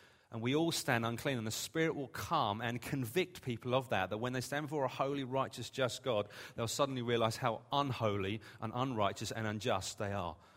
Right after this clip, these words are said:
And actually, that's what the Spirit will do, and it will come and convict people and cause them to turn, repent from their sins,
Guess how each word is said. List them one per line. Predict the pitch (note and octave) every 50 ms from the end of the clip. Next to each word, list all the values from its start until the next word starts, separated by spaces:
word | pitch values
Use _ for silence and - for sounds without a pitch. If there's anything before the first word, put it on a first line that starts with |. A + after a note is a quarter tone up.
| - - _ _ _ _ -
And | G#2 A2
actually, | G#2+ G#2+ - A2+
that's | G2+ A#2+ A2+ - -
what | G#2
the | G#2 G#2+
Spirit | - - - B2 A2+ G#2+
will | G#2+
do, | G#2 A#2+ B2 A2 G2+
and | G2 G2+
it | G2
will | G2+ G2+ G2+ - - - - - - -
come | - C#3 C3+ B2+
and | A#2+ A#2
convict | - B2 A2+ G2+ B2 C3+ C3 -
people | - C3+ B2 - - B2
and | A#2 A2+
cause | A2 - - A#2+ A2 -
them | A#2 G#2+ G#2
to | - - G2+
turn, | - - - B2 A#2 B2+ B2+ B2 B2 - - -
repent | - G#2+ - - - B2+ A2+ A2
from | - A#2+ A2
their | A2 A2 G#2+
sins, | - - - B2+ A#2 A#2 A2+ A2 A#2 - -